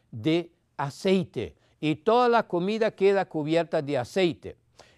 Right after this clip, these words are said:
Y, ah, cuando tú comes una ensalada con, ah, aceite de oliva,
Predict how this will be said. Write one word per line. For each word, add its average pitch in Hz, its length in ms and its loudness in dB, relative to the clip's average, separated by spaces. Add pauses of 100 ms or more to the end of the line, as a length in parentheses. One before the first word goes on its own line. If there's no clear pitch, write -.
(100)
Y, 160 220 4
ah, 151 280 8
cuando 160 420 4
tú 220 280 4
comes 220 400 2
una 196 420 2
ensalada 175 1080 2 (280)
con, 165 480 2
ah, 147 300 2
aceite 180 640 -2
de 160 280 -2
oliva, 170 640 2